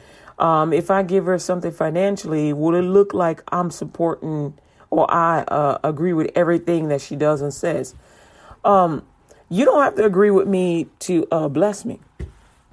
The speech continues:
You don't have to agree with me to bless me. Sometimes you just do it because God told you to do it, or because you know it's the right thing to do, or because you want people to bless you.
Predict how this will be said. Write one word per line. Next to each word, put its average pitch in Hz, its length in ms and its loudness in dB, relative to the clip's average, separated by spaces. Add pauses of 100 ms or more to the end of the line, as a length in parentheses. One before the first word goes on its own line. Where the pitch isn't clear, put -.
(220)
You 175 120 0
don't 202 140 4
have 202 120 2
to 196 80 2
agree 196 240 4
with 185 100 0
me 175 120 -4
to 160 80 -2
bless 180 360 -2
me. - 160 -14 (500)
Sometimes 208 560 0
you 185 120 0
just 165 240 -2
do 170 100 4
it 165 60 0
because 165 240 -2
God 160 300 0
told 165 180 -2
you 151 80 -4
to 147 60 -4
do 170 140 2
it, - 120 -6 (260)
or 208 80 2
because 202 280 4
you 196 60 0
know 190 160 4
it's 170 120 -4
the 165 80 -2
right 165 220 -2
thing 143 220 -4
to 143 60 -2
do, 151 260 0 (320)
or 202 120 2
because 185 320 0
you 202 80 0
want 196 220 2
people 170 220 -6
to 165 40 0
bless 165 340 -2
you. 208 220 -2